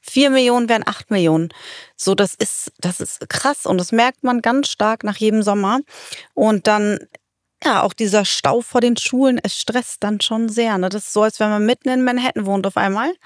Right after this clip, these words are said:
Ja, und das ist schon, und das sagt jeder. Ich sehe das in den Storys bei allen, egal ob es an einer amerikanischen Schule ist, so wie bei uns an der britischen oder an der deutschen. Ja, das, alle sind so am Limit. Das merken die Lehrer, das merken die,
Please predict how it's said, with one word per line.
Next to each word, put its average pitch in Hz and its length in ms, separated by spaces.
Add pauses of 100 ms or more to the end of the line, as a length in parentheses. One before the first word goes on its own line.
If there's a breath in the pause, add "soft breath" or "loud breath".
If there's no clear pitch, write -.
(1200 loud breath)
Ja, 254 340
und 202 180
das 196 140
ist - 180
schon, 285 240
und 254 60
das 226 140
sagt 240 200
jeder. 233 280
Ich 185 100
sehe 240 100
das 226 140
in 226 80
den 233 100
Storys 247 380
bei 208 140
allen, 233 340
egal 220 220
ob 214 60
es - 60
an 220 120
einer 202 100
amerikanischen 233 640
Schule 254 260
ist, 240 160
so 202 140
wie 202 60
bei 196 100
uns 202 160
an 208 40
der 208 80
britischen 254 600
oder 190 180
an 208 140
der 226 80
deutschen. 254 500 (200)
Ja, 285 200
das, 202 140 (120)
alle 247 240
sind 240 200
so - 80
am 220 180
Limit. 240 380
Das - 160
merken 202 260
die 202 80
Lehrer, 254 400
das 240 180
merken 202 300
die, 202 140